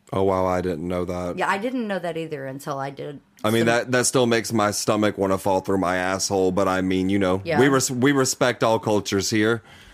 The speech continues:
Speaker 2: Investigators then interview Andrew's brother, Thomas, who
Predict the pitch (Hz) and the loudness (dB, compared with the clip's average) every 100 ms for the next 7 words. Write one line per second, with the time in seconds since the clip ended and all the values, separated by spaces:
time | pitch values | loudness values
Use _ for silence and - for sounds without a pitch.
0 | - - - 233 220 233 254 320 247 262 | -20 -20 -6 -6 -2 -4 -4 -8 -6 -4
1 | 226 196 196 196 - 180 185 185 160 165 | -4 -6 -6 -6 -8 -10 -8 -8 -10 -6
2 | 160 160 - 165 156 156 143 - 156 147 | -6 -6 -8 -10 -10 -12 -14 -8 -6 -6
3 | 139 131 - 127 123 113 - - - _ | -8 -12 -12 -12 -12 -16 -20 -20 -20 _
4 | 220 | -6